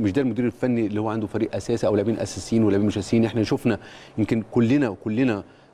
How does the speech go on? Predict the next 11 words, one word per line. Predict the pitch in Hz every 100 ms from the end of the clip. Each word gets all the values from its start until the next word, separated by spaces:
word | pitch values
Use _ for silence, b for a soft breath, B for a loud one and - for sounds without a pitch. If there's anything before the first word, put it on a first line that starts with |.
| -
آه، | 107 101 98 98 98 95 90
شفنا | - 135 120 110
ازاي | 98 87 120
في | -
اول | 139 120
مباراه | 107 101 113
ليه | 110 113
مع | 95
كان | 90 110
سبورت | 85 110 -
ازاي | 98 82 117 110